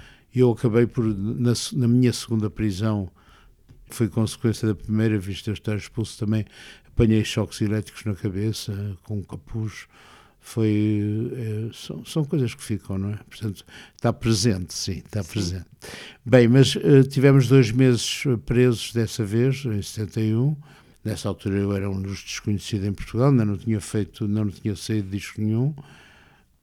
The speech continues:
Speaker 1: Houve uma grande campanha, porque o Living Theatre era muito internacionalmente conhecido, uma campanha internacional, não é? Quer dizer, de grandes figuras que assinaram petições, et cetera. Acabamos por ser expulsos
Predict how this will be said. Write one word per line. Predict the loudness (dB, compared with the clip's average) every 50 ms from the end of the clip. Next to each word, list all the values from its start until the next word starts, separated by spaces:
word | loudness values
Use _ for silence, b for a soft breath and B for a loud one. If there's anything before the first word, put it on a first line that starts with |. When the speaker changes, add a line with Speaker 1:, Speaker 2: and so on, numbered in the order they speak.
| _ _ _
Speaker 1:
Houve | 2 4 4 4 4 4
uma | 4 4 4
grande | 4 6 4 4 4 2
campanha, | 0 0 0 2 2 4 4 4 2
porque | 2 0 -2 0 0
o | 2 4
Living | 4 4 4 4 0
Theatre | 0 2 2 2 2 2 0 0 0 0 2
era | 2 2 2 2 2
muito | 4 6 8 10 12 12 12 12 10 8 4 -2 -6 -4 -4
internacionalmente | -4 -4 -4 -4 -2 -2 -2 -2 -2 -2 -2 -2 -2 -4 -4 -6
conhecido, | -6 -6 -6 -4 -2 0 0 0 B B B B B B B B
uma | B 2 2
campanha | 2 2 0 2 2 2 4 4 4
internacional, | 2 0 0 2 2 2 2 0 2 2 2 2 2 0 0 -2 -2
não | -2 -2 -2
é? | -4 -4
Quer | -4 -2 -2 -2
dizer, | -2 -2 -2 -2
de | 0 0
grandes | 0 2 0 0 -2 -2
figuras | -2 -2 0 2 2 2 2 2 -2
que | -4 -6
assinaram | -8 -6 -4 -2 -2 0 0 0 0 -2 -2 -4 -8 B B B B B B B B B B
petições, | -20 -10 -6 -6 -6 -4 -4 -2 0 2 2 4 2 2 0 -2 -6
et | -8 -8
cetera. | -10 -8 -4 -2 -2 -2 -2 -2 -6 -8 B B B B B B B
Acabamos | -2 0 2 4 4 4 4 4 0 -2 -6
por | -10 -12 -10 -10
ser | -4 0 0 0
expulsos | 0 0 -4 -6 -2 0 0 0 0 -2 -8 -10 -10 -12 -14